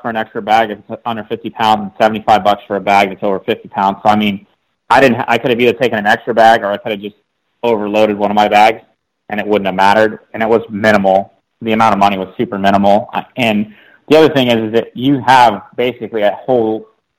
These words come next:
I mean, like, eight to ten hours in Edmonton, and Edmonton's a huge city. So, like, we actually went to Walmart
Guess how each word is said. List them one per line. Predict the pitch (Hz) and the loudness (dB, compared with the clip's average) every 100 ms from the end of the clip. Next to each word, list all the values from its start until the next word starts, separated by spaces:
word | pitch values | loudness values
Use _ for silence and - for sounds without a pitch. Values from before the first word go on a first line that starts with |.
| _ - | _ -12
I | 113 | -8
mean, | 110 | -2
like, | 104 - - _ _ | -2 -4 -12 _ _
eight | 123 120 | -4 -4
to | 104 | -4
ten | 120 110 | 0 2
hours | 113 110 95 | 4 4 2
in | 101 | -2
Edmonton, | 101 110 104 104 104 | -4 -4 -6 -10 -12
and | 104 101 101 | -12 -10 -4
Edmonton's | 120 123 - 104 | -2 -2 -8 -14
a | |
huge | - 123 107 - | -6 -2 -2 0
city. | 113 107 98 | 0 0 0
So, | 110 | 2
like, | 104 98 | 2 4
we | 131 | 4
actually | 123 - 98 | 4 0 -4
went | 107 113 | -4 -4
to | 95 | -2
Walmart | 101 110 - 104 104 - | 4 4 4 0 -2 -10